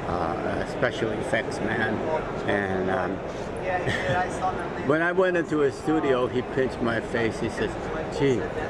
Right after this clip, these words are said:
you're the first real live actor I've worked on," you know, and he became very famous, of course. But,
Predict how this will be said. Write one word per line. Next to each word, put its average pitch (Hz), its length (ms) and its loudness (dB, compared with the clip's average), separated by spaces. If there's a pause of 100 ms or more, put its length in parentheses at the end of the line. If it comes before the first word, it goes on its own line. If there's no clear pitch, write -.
(200)
you're 156 180 6
the 156 120 4
first 131 440 0
real 127 280 4
live 110 420 2
actor 113 420 0
I've 104 220 -4
worked 120 300 2
on," 92 320 0
you 113 80 2
know, 95 200 2 (720)
and 110 160 2
he 123 100 2
became 110 360 0
very 98 200 0
famous, 104 520 -2 (140)
of - 200 -4
course. 101 200 0 (160)
But, - 120 0